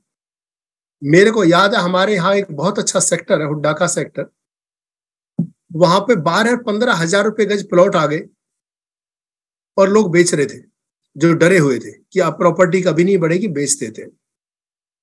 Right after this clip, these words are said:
लेकिन साथियों, जैसे डिमोनेटाइज खत्म हुआ, कोरोना का काल खत्म हुआ, धीरे धीरे लोगों पे व्हाइट का पैसा बढ़ना शुरू हुआ, क्योंकि पहले ब्लैक का पैसा था,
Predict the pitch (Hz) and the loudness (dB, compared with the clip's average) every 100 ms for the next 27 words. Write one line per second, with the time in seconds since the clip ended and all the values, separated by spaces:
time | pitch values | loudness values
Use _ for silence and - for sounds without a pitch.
0 | _ _ - 160 196 - 180 185 226 190 | _ _ 0 4 4 4 2 0 0 0
1 | 180 175 196 180 185 175 180 175 165 165 | 0 0 0 -2 2 2 2 0 -2 -2
2 | - 147 175 165 175 170 - 160 160 165 | -4 -2 0 2 2 0 -4 -4 0 0
3 | 160 156 156 151 151 139 180 151 151 160 | -2 -4 -4 -4 -4 0 0 2 0 -2
4 | - _ _ _ _ 123 135 196 214 180 | -8 _ _ _ _ -8 0 4 4 4
5 | 143 180 180 156 165 165 170 170 131 156 | 2 2 2 0 -2 -2 -2 -2 0 2
6 | 196 220 185 156 165 143 131 143 165 160 | 2 0 0 -2 -2 -2 -2 -2 0 0
7 | 160 160 156 190 208 175 160 185 151 170 | 0 0 0 -2 -2 0 0 0 2 2
8 | 180 185 180 156 170 165 185 - | 2 -2 -2 -2 -2 -4 -6 -8